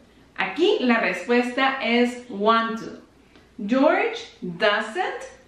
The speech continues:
want to work on his garden. George no quiere trabajar en su jardín. George doesn't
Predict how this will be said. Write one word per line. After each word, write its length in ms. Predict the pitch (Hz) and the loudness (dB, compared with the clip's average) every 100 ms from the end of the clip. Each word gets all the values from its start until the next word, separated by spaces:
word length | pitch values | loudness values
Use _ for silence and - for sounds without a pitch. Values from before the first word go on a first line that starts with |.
| - | -14
want 500 | 185 208 208 226 233 | -2 2 4 2 2
to 180 | 339 330 | 2 4
work 460 | 240 254 285 277 | 4 4 2 0
on 180 | 226 220 226 | -2 -2 0
his 340 | 254 254 233 | 2 2 0
garden. 600 | 202 214 214 185 - - - _ - - _ - | 2 4 4 0 -6 -12 -18 _ -20 -20 _ 0
George 560 | 294 381 427 - 220 | 2 4 2 -2 -4
no 180 | 202 220 226 | -2 -2 0
quiere 340 | 240 226 165 | 2 2 0
trabajar 600 | 208 233 294 302 302 311 285 | 2 2 2 0 0 -2 -2
en 200 | 226 220 | -4 -4
su 240 | - 180 | -6 -8
jardín. 600 | 175 226 254 349 427 440 - - - - - - - 220 | -2 0 2 0 0 -4 -10 -18 -20 -20 -20 -18 -10 -2
George 640 | 302 339 392 370 - 220 | 2 4 4 0 -4 -2
doesn't 400 | 208 240 233 208 | 2 2 0 -2